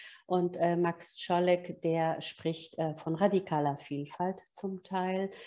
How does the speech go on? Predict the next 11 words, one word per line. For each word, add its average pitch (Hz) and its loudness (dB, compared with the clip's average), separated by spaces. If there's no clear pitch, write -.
der 160 0
das, 160 -6
äh, 156 -4
quasi 151 -4
noch 151 -8
konkreter 151 -6
und 139 -4
noch 147 -8
pointierter 160 -2
rüberbringt, 151 -2
ähm, 151 -4